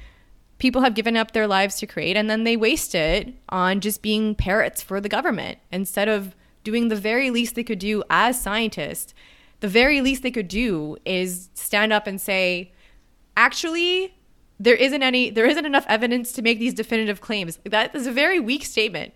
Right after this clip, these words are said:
That's actually a very weak, meek statement to say, but they're not even able to do that.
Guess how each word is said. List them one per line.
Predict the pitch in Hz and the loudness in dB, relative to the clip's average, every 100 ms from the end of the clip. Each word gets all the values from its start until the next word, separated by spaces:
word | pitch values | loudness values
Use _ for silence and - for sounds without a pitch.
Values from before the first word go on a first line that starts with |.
| _ | _
That's | 208 247 | 0 2
actually | 262 262 285 | 2 2 -2
a | |
very | 202 214 233 226 | 2 2 2 0
weak, | 180 196 185 - _ _ | -2 -6 -6 -12 _ _
meek | 190 214 226 - - - | -2 2 2 0 -12 -8
statement | - 196 196 185 | -2 -2 -2 -6
to | 175 | -6
say, | - 165 - - - - _ | -4 -4 -6 -14 -20 -20 _
but | - | -2
they're | 226 | 2
not | 240 311 | 4 4
even | 349 320 | 4 2
able | 277 269 | 0 -2
to | 277 | -2
do | 220 202 | -4 -2
that. | 165 123 - | -2 -4 -12